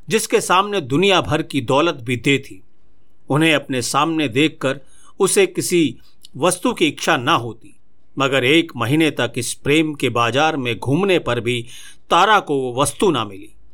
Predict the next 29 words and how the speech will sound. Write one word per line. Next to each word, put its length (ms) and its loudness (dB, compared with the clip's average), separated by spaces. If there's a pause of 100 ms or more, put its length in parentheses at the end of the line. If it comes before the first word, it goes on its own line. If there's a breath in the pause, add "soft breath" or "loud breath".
(540)
जिसके 380 2
लिए 140 2
उसकी 360 0
आत्मा 380 2
लोलुप 460 0
हो 100 -2
रही 220 -2
थी। 240 -16 (1080)
वो 120 6
कुंवर 280 6
साहब 320 4
से 160 2
प्रेम 420 2
की 200 0
अपार 500 6
और 140 4
अतुल 300 4
प्रेम 360 2
की, 160 0
सच्चे 360 0
और 160 6
निष्कपट 680 0
प्रेम 340 0
की 140 0
बातें 340 4
रोज 220 6
सुनती, 500 -10 (580)
पर 120 4
उसमें 540 0